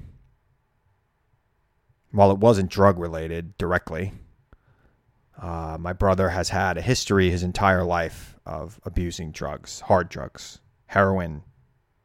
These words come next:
He's abused alcohol. Forty-one years old. And my brother was, uh, of all my parents' children, I'm the oldest of four. My brother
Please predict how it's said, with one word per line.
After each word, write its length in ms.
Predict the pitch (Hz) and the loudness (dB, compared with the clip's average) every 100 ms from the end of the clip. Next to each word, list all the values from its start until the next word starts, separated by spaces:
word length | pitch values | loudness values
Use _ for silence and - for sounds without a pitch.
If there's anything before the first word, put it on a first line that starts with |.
| _ _ _ _ _ _ _ - - | _ _ _ _ _ _ _ -20 -6
He's 180 | 95 | -4
abused 300 | 87 85 85 | -2 -4 2
alcohol. 800 | 110 104 - 87 87 90 85 82 - - - _ _ _ _ - - _ _ - _ _ - _ _ _ _ _ _ _ | 8 8 8 4 4 6 4 0 -6 -20 -20 _ _ _ _ -20 -20 _ _ -20 _ _ -20 _ _ _ _ _ _ _
Forty-one 560 | - - 107 101 95 90 | -8 0 2 4 2 0
years 240 | 90 87 | -4 -6
old. 280 | 87 76 78 - 71 - _ _ _ _ _ _ _ - _ _ _ _ _ _ _ _ _ _ - | -6 -6 -8 -16 -20 -20 _ _ _ _ _ _ _ -20 _ _ _ _ _ _ _ _ _ _ -16
And 200 | 104 95 | -10 -6
my 120 | 101 | 0
brother 360 | 95 120 113 | 8 8 8
was, 480 | 104 101 98 92 87 | 8 8 6 4 2
uh, 260 | 101 95 95 | 2 2 0
of 140 | 98 | 0
all 140 | 101 104 | 0 0
my 140 | 98 | 0
parents' 380 | - 98 90 - | -2 -2 -6 -8
children, 380 | - 92 90 87 | -6 -6 -4 -8
I'm 120 | 87 | -6
the 100 | 90 | -4
oldest 300 | 90 90 - | -4 -6 -12
of 60 | - | -14
four. 400 | - 90 80 80 | -8 -6 -6 -6
My 160 | 85 | -10
brother 600 | 90 98 98 92 87 - | -6 -2 0 0 -2 -4